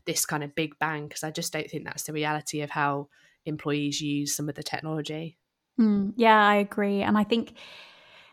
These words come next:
Speaker 2: you almost, you almost don't want it to be a big deal. Like, as you say, when you're wrapped up in a project, you think when you get to go live, you're like, "Oh, this is the be all and end all. This is, you know,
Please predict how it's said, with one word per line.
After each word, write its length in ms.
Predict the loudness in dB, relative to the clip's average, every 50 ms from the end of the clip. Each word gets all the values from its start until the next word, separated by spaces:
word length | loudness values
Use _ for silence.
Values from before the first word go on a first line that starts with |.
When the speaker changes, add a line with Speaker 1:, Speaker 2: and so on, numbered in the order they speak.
| _ _ _ _ 6
Speaker 2:
you 140 | 8 8 8
almost, 340 | 10 10 10 10 8 6 0 -8 -20 -20 _ _ 4
you 120 | 6 6
almost 260 | 8 6 6 4 4
don't 320 | 8 8 8 8 6 4 2
want 320 | 4 4 4 4 4 2
it 80 | 0 0
to 80 | 0 2
be 160 | 4 4 4
a 40 | 4
big 240 | 2 0 -2 -2 0
deal. 380 | 2 4 4 4 4 4 2 2
Like, 220 | 2 2 2 4 4
as 240 | 4 6 6 6 4
you 80 | 4
say, 300 | 4 8 8 8 8 8
when 180 | 6 6 8 10
you're 140 | 10 10 8
wrapped 280 | 6 4 4 2 2
up 140 | 0 0 0
in 100 | 0 0
a 40 | 0
project, 680 | 0 4 4 4 4 4 0 2 2 0 0 -2 -2
you 200 | 2 2 2 2
think 280 | 2 2 0 0 2 2
when 120 | 2 2
you 60 | 2 2
get 160 | 2 0 -2
to 80 | 0
go 160 | 2 4 4 4
live, 280 | 2 0 -2 -2 -2
you're 80 | 0 2
like, 220 | 2 2 2 4
"Oh, 160 | 6 6 6
this 180 | 6 2 0 0
is 120 | 0 2
the 60 | 2 2
be 200 | 4 6 6 8
all 160 | 8 6 6
and 100 | 6 6
end 260 | 8 8 8 10 8
all. 220 | 8 8 6 6
This 240 | 6 4 2 2 2
is, 260 | 2 2 2 0 0
you 120 | 0 2 4
know, 180 | 4 4 4